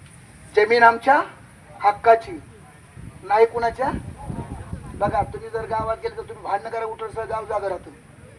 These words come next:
आता किती मोठ्याने घोषणा देतो बघ तुम्ही, तुम्हाला. आता गाड्याचा आवाज जास्त का बायाचा आवाज जास्त आहे? जोरात वर हात करून घोषणा द्यायचे, दोन्ही हात वर करायचे.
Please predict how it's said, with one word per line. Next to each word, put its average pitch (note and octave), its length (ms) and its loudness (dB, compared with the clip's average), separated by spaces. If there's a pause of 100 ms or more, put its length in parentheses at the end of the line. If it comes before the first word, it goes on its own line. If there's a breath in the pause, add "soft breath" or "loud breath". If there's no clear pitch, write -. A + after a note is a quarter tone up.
(240)
आता G3 180 -4
किती - 260 -16
मोठ्याने A3 320 -6
घोषणा - 280 -8
देतो G3 180 -4
बघ - 200 -8
तुम्ही, D#4 180 -18
तुम्हाला. - 220 -16 (580)
आता G#3 160 4
गाड्याचा B3 380 6
आवाज B3 240 8
जास्त B3 220 0
का A#3+ 100 -2
बायाचा A#3 340 4
आवाज A3 160 -2
जास्त G3+ 260 -4
आहे? - 80 -16 (920)
जोरात C#4 320 6
वर C4 160 4
हात C4+ 180 10
करून C#4 140 -2
घोषणा B3 240 -2
द्यायचे, A3+ 260 0 (420)
दोन्ही C#4+ 220 0
हात C#4+ 180 6
वर C#4 140 -4
करायचे. A3 380 -8